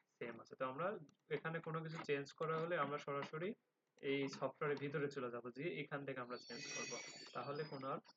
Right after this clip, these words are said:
প্রবলেম হবে না। এটা মূলত আমাদের যে ভ্যালুর প্রবলেমটা হচ্ছিল সেই প্রবলেমের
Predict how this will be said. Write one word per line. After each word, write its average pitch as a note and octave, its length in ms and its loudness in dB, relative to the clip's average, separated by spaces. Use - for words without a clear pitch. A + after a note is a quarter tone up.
প্রবলেম C3 340 2
হবে A2+ 180 0
না। A2+ 80 -2
এটা C#3+ 180 0
মূলত D3 420 0
আমাদের D3 380 6
যে C#3+ 120 2
ভ্যালুর B2+ 360 2
প্রবলেমটা D3 500 0
হচ্ছিল D3 320 -2
সেই B2+ 160 -2
প্রবলেমের C3+ 500 -2